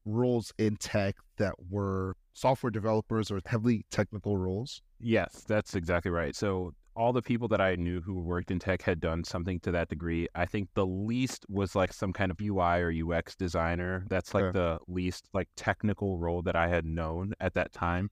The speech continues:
Speaker 2: But yeah, everybody that I had talked to or had known about essentially who was working in tech was in some sort of heavily technical or development type role.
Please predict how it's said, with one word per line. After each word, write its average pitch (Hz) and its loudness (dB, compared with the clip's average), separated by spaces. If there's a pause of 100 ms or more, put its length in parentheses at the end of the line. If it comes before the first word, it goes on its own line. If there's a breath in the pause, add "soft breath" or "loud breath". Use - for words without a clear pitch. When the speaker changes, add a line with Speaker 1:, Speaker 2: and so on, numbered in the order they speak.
Speaker 2:
But 82 0
yeah, 82 2
everybody 98 2
that 92 2
I 92 6
had 90 4
talked 87 2
to 90 0
or 82 -4
had 87 0
known 87 0
about 87 4
essentially 90 -2
who 92 -10
was 90 -6
working 85 -4
in 87 2
tech - 0
was 85 -4
in 85 -2 (180)
some 90 0
sort 85 -2
of 80 0 (120)
heavily 87 0
technical 78 -2
or 76 -4 (100)
development 78 0
type - -4
role. - -10